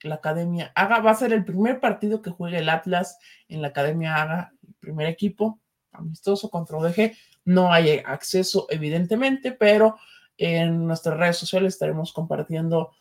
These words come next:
eh, la información que nos llegue. Si llega a haber algo de imágenes en video, pues las subiremos acá al canal de el podcast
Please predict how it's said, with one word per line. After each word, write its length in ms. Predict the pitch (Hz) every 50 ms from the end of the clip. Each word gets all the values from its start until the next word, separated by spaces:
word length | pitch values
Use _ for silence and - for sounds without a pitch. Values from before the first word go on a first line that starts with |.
| _ _ _ _ _ -
eh, 280 | - 165 165 160 156 156 160
la 80 | 165
información 520 | 165 170 175 165 160 160 156 - 170 170 165
que 120 | - 170
nos 160 | 165 160 156 180
llegue. 400 | 240 277 285 285 285 285 277 - -
Si 180 | - - 165 165
llega 200 | 165 165 180 175
a 40 |
haber 340 | 165 160 165 165 170 170 - -
algo 260 | 151 160 160 165 160
de 80 | 165 165
imágenes 560 | 165 165 156 165 - 170 165 165 160 - -
en 100 | 156 156
video, 380 | 165 185 190 208 214 220 220 -
pues 300 | 185 - - - - _
las 160 | - 160 156
subiremos 480 | - - 156 156 151 147 151 156 - -
acá 220 | 147 - - 139
al 280 | - - - 139 156 -
canal 360 | - 160 156 151 - 156 151
de 220 | 156 156 151 - _
el 180 | - - - -
podcast 540 | _ - - - _ - 156 156 - -